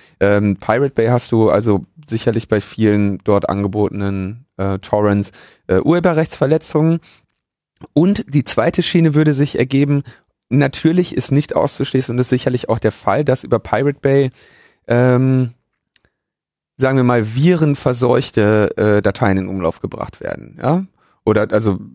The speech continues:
es hindert mich ja keiner daran, vielleicht irgendwie, sagen wir mal, ein, ein beliebtes, äh, Softwarepaket mit einem Trojaner zu vermischen und, ähm,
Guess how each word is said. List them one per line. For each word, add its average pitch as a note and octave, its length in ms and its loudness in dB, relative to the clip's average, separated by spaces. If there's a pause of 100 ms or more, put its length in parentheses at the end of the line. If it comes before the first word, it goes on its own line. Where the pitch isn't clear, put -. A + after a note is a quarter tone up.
(340)
es A2+ 140 0
hindert D3+ 260 2
mich A#2 160 0
ja A#2+ 140 2
keiner A2 320 0
daran, G2 400 0
vielleicht G2+ 380 -2
irgendwie, F#2+ 280 0
sagen G2 220 2
wir G2+ 80 2
mal, F#2+ 180 2
ein, F#2+ 240 -2
ein F#2+ 160 -4
beliebtes, G#2 680 -4
äh, G2 180 -4
Softwarepaket G#2+ 720 0
mit F#2+ 280 -4
einem F2+ 280 -2
Trojaner G2+ 640 2
zu - 240 -8
vermischen F#2+ 1400 0 (440)
und, G2 540 2
ähm, F#2 500 2